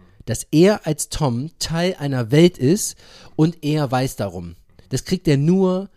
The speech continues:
das hatten wir schon mal, bestätigt das so ein bisschen, durch das Leben ins Außen.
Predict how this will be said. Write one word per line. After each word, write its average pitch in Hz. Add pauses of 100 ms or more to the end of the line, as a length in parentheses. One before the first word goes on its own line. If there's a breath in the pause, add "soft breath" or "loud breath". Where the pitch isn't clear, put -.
das -
hatten 131
wir 123
schon 160
mal, 165
bestätigt 143
das 139
so 151
ein 135
bisschen, 151 (880 soft breath)
durch 175
das 123
Leben 151
ins 165
Außen. 101